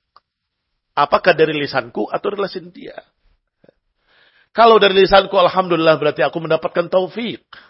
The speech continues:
Kalau ternyata dia yang benar, juga bersyukur, alhamdulillah, saya jadi tahu kebenaran.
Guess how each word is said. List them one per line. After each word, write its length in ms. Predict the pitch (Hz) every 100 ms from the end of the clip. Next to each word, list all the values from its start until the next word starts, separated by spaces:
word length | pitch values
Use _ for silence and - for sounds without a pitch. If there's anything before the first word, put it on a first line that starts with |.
| _ _ _ _ _ - - _ _ _ _ _ _ _ _
Kalau 240 | 277 285
ternyata 400 | 269 285 277 262
dia 240 | 302 330 277
yang 80 |
benar, 480 | 262 277 277 - - _
juga 240 | 220 240
bersyukur, 400 | 240 277 320 220
alhamdulillah, 920 | 254 254 262 262 254 240 226 277 - -
saya 160 | 302 285
jadi 160 | 277
tahu 240 | 277 294 294
kebenaran. 560 | 302 302 294 285 294